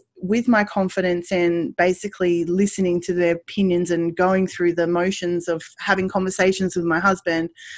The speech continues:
you know, "Should I be doing this more? Should I be?" And he would always say, "No, like, this is, this is," it's so funny 'cause my husband's so confident, like, he never even lets other people's thoughts in,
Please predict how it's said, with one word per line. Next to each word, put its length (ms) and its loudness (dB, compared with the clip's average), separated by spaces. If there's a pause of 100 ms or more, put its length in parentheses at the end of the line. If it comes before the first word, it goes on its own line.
(300)
you 180 -2
know, 160 2
"Should 220 -2
I 100 4
be 100 -2
doing 240 0
this 200 -2
more? 440 2 (240)
Should 200 2
I 100 4
be?" 140 -6
And 160 0
he 100 0
would 120 0
always 220 2
say, 120 -2
"No, 200 2 (320)
like, 160 0 (140)
this 160 -2
is, 180 -2 (560)
this 140 -6
is," 100 -4 (380)
it's 200 2
so 120 6
funny 240 2
'cause 160 0
my 100 4
husband's 480 0
so 200 2
confident, 520 -2
like, 180 -4
he 80 0
never 300 2
even 300 2
lets 300 0
other 180 0
people's 460 -2
thoughts 360 2
in, 260 0